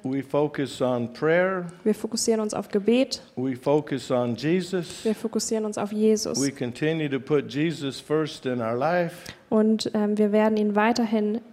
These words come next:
Speaker 2: an erste Stelle stellen.
Speaker 1: Uh, we focus on the lost.
Speaker 2: Wir fokussieren uns auf die Verlorenen.
Speaker 1: But the most important thing is we have great relationship with Jesus every day.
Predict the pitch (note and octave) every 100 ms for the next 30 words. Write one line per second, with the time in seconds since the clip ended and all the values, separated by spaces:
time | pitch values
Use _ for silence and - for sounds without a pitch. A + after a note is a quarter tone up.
0 | - - G3+ G3+ A3 A#3 A#3+ - G#3 G#3
1 | G3+ - G3 G3 G#3+ A#2 A#2+ A2+ A#2+ B2
2 | D3 D3+ D3+ D3+ A#2+ C#3 C3+ C#3 C#3 A#2
3 | B2 A#2+ D3+ F#3 F#3 F3+ - - - -
4 | - - G#3+ - A3 A3+ - A#3 A#3 A3
5 | G#3 G#3+ - G3+ A3+ B3+ B3+ C4+ C#4 C#4+
6 | B2+ C#3+ C#3+ - C3+ C#3+ E3 F3 D#3+ D3+
7 | - E3 D#3+ C#3+ - D#3 F3 F3 E3+ D#3+
8 | - - C3+ C3+ - B2+ B2 C#3+ C#3 A#2
9 | A#2 D3 C#3+ B2+ C3 B2+ C#3 - C3 A#2
10 | - C3+ C3 B2 - B2+ B2+ A#2 A#2+ -
11 | - A2 G2+ G#2 G2 E2 E2+